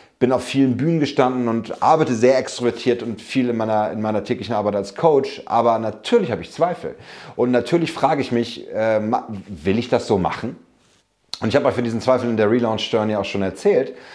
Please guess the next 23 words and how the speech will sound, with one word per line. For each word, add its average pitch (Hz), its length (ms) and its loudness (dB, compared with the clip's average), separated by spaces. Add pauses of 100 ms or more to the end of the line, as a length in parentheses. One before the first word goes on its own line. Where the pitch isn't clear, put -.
(200)
Und 123 420 2 (800)
ein 120 160 2
ganz 127 160 2
entscheidender 143 480 2
Faktor 131 400 2
war, 127 440 2 (580)
diese 139 260 4
für 135 160 0
mich 147 200 2
auch - 100 -4
zu 113 160 -4
benennen 113 520 2
und 104 460 -4 (280)
diese, 117 520 4
äh, 104 640 0
äh, 98 80 -4
diese 110 260 -2
auch - 120 -6
klar, 113 520 2
äh, 104 180 -4
zu 120 200 -2
umreißen. 104 600 0
Und 101 320 -6